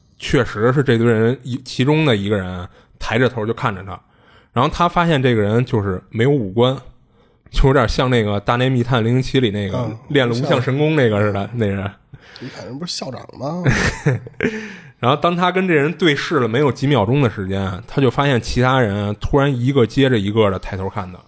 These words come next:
Speaker 2: 嗯。
Speaker 1: 这场景说实话有点让人发麻。然后他发现其实每一个白人儿都没有五官，就不光是一开始抬头看的那个，所有人都没有。然后这哥们儿当时说那个，当时那场景都快给他吓尿了，他觉得这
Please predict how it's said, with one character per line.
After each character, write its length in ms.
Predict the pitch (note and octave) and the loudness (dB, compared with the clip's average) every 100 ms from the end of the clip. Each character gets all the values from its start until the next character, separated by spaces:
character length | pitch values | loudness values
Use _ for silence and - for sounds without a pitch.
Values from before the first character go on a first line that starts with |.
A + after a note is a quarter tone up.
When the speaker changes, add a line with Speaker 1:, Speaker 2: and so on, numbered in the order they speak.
| _ _ | _ _
Speaker 2:
嗯。 380 | A2+ G2+ G2+ G2 F#2+ _ _ _ | -14 -12 -12 -14 -18 _ _ _
Speaker 1:
这 120 | C#3 | -2
场 260 | - - A2+ | -2 0 2
景 160 | A2+ F#2+ | 2 2
说 140 | A#2 | 2
实 40 | A#2 | 4
话 100 | G2+ | 4
有 160 | G2 | 4
点 160 | A#2 F#2+ F2+ F#2+ D#2+ | 4 2 -4 -12 -10
让 160 | A#2 G2+ | -4 -2
人 80 | G#2 | 0
发 160 | A2+ | 0
麻。 300 | G#2+ F#2 G2 - _ _ - _ _ - | 0 0 -6 -10 _ _ -20 _ _ -2
然 100 | A#2 | 0
后 80 | E3 | 2
他 100 | F3+ | 2
发 220 | - F#3 | 2 2
现 180 | E3 B2 | 2 0
其 200 | - E3+ | 0 2
实 100 | F3 | 4
每 220 | B2+ G2+ | 2 -2
一 200 | G2 G#2+ | -6 0
个 160 | D#3 | 2
白 200 | C3 F#2+ | 2 0
人 120 | G#2 F#2 | -4 -4
儿 240 | F2+ F#2+ | -6 -4
都 140 | - D3 | 0 0
没 120 | G#2 | 2
有 80 | F#2 | -2
五 160 | F2+ | -4
官， 280 | G#2 F2+ E2+ - | -8 -10 -10 -10
就 140 | - A#2 | -2 0
不 200 | - B2 | 2 2
光 240 | C3 B2+ | 2 2
是 140 | A2 | 0
一 80 | A2+ | -2
开 160 | - C3+ | -2 -4
始 60 | G2 | -2
抬 120 | G#2 | -6
头 120 | F#2+ | -6
看 160 | - F2 | -6 -8
的 80 | |
那 100 | E2+ | -10
个， 80 | E2 - | -12 -14
所 220 | - - | -2 2
有 40 | C3+ | 2
人 80 | |
都 80 | G2 | 0
没 180 | F#2 F2 | -4 -8
有。 60 | E2+ - _ _ _ _ _ _ _ _ | -12 -20 _ _ _ _ _ _ _ _
然 140 | - B2 | -4 0
后 80 | D3+ | 0
这 140 | C3+ | 0
哥 100 | E3 | 0
们 140 | D3+ | 0
儿 40 | G#2 | 2
当 220 | C#3+ D3 | 2 2
时 80 | - | 0
说 200 | - D3+ | 2 2
那 120 | B2+ | 2
个， 140 | G2+ | 0
当 180 | G2 C#3 | 0 0
时 80 | C3+ | 2
那 100 | B2+ | 2
场 280 | - G2+ A#2+ | 0 0 0
景 120 | A2 F2+ F2 | 0 -2 -6
都 80 | B2+ | -2
快 140 | B2 | -2
给 80 | F#2+ | -4
他 80 | A2 | -4
吓 180 | B2 A#2 | -4 0
尿 200 | C3 G2 F2 | 0 0 -4
了， 100 | - - - - - | -20 -20 -20 -20 -2
他 140 | A#2+ | 0
觉 140 | D3 D3 | 2 4
得 120 | E3 | 4
这 140 | D#3 | 2